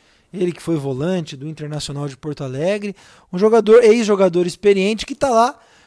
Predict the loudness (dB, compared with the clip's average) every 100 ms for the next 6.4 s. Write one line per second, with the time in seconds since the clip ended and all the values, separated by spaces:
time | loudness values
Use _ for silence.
0 | _ -2 4 4 2 -4 -6 -4 -4 -4
1 | -4 -4 -4 -6 -8 -6 -6 -4 -4 -6
2 | -2 -2 -2 -6 -6 -6 -6 -8 -8 -12
3 | -10 -10 -10 -12 -18 -14 -16 -10 -12 -12
4 | _ _ _ _ _ -8 -6 -4 0 0
5 | 0 -2 -2 -4 -4 -2 -2 -2 -6 -6
6 | -6 -10 -14